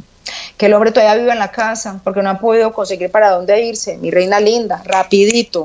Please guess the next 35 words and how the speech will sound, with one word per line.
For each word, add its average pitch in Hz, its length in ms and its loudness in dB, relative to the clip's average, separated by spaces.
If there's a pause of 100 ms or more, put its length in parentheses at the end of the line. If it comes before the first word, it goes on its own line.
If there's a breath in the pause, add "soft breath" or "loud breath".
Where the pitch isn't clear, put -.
(540 loud breath)
que 196 180 0
busque 247 380 0
rápido 269 360 0
para 208 120 -2
dónde 214 200 0
irse 320 300 -2
o 175 140 -6
te 175 120 -4
vas 160 300 -2
tú, 139 120 -14
uno 180 200 -6
de 190 80 0
los 170 180 -2
dos, 165 220 -2
porque 190 320 -2
si 180 220 -2
ya 175 240 2
lograste 190 480 2
salir 220 400 -2
de 269 100 2
las 220 160 2
garras 214 340 0
de 196 120 -6
este 214 400 -6 (220)
otro 202 340 2
hombre, 175 240 2
el 170 60 -2
papá 190 300 0
de 202 60 2
tu 202 120 -8
hija 208 140 -4
mayor, 170 520 -4 (240 loud breath)
siendo 208 320 0
más 208 220 0
joven, 196 440 0